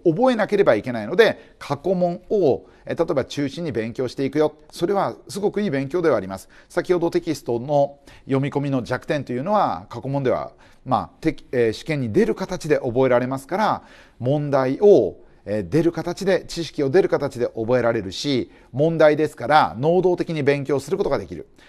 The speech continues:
ただ、弱点として、えー、この過去問は、すべての知識を網羅してるわけではないよ。試験に出る知識を網羅してるわけではないよって意味が一つありますね。ということで、それをどのように埋めていくのか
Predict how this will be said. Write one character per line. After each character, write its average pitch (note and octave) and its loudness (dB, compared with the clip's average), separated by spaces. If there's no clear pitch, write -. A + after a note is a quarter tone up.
た A#3+ 0
だ、 G3 4
弱 D3+ 2
点 D#3 -4
と A#2+ -4
し - -16
て、 F#3 4
え C#3 2
ー、 C3 -4
こ D#3 0
の D3 0
過 C3 -4
去 - -6
問 D#3 -4
は、 F3 2
す - -8
べ G3 4
て F3+ 0
の D#3 0
知 D#3+ -6
識 - -2
を A2 6
網 F3+ 4
羅 E3 0
し - -10
て F#3+ 2
る F#3 2
わ F3+ 2
け G3 -2
で E3+ 0
は E3 0
な F#3 -4
い F3 -2
よ。 F3+ 0
試 - -12
験 E3 0
に E3 -6
出 E3 4
る D3+ 0
知 D#3+ -6
識 D3+ -4
を C#3+ 0
網 F#3+ 0
羅 F3+ 2
し - -10
て F3+ 0
る F3 0
わ E3+ 2
け F3 0
で E3 0
は E3 -2
な F3 -4
い F3 -2
よ F3 0
っ - -8
て - -2
意 D3+ 2
味 E3+ -6
が F#3 4
一 C3+ -4
つ - -4
あ E2+ 0
り E2 -8
ま D#2 -14
す - -16
ね。 F3+ -6
と A#3+ -2
い B3 2
う A3+ -2
こ B3 0
と G#3+ 2
で、 F#3 6
そ F#3 -2
れ F3 2
を F3 2
ど F3+ 0
の E3+ -2
よ C#3+ -2
う - 0
に A#2 -4
埋 A2 -4
め C3 0
て C3 -2
い B2 -4
く C#3+ -4
の G#2 -6
か C3 -2